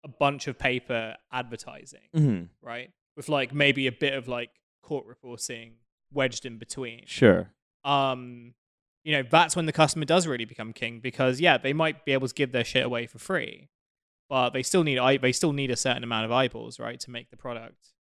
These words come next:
Speaker 1: worthwhile.
Speaker 2: But it's that we're, we're utterly passive, and it's sort of, and the, the, it, instead of, instead of us being able to be kind of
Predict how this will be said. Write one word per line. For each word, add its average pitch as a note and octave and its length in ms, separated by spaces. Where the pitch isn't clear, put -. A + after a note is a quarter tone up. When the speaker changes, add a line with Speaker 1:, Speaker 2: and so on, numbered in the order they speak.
Speaker 1:
worthwhile. C3+ 640
Speaker 2:
But F3 120
it's D#3+ 140
that D#3+ 180
we're, C#3+ 420
we're D3+ 360
utterly A2 400
passive, G#2 640
and A#2+ 140
it's - 160
sort C3 180
of, A#2+ 260
and B2+ 200
the, B2 100
the, C3 360
it, C3 200
instead D3 460
of, C#3+ 120
instead D3+ 380
of D3 180
us A2+ 220
being B2 240
able A#2 300
to A#2 100
be A2 100
kind A2 220
of G#2 60